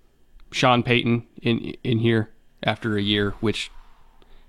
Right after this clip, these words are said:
I don't know, I have a conspiracy theory that I think a lot of other people share, that that's secretly the plan.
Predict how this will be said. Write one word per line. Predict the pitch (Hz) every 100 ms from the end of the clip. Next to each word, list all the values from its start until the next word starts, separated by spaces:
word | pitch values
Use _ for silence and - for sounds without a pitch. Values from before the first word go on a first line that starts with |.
| -
I | -
don't | 98
know, | 92
I | 104
have | 104
a |
conspiracy | - 104 - 104 101 104
theory | 101 101 101
that | 95 -
I | 110
think | 113
a | 101
lot | 104
of | 104
other | 101
people | 104 113 107
share, | - 110
that | 104 104
that's | 107 101
secretly | - 117 - 117 117
the | 110
plan. | - 117 117 131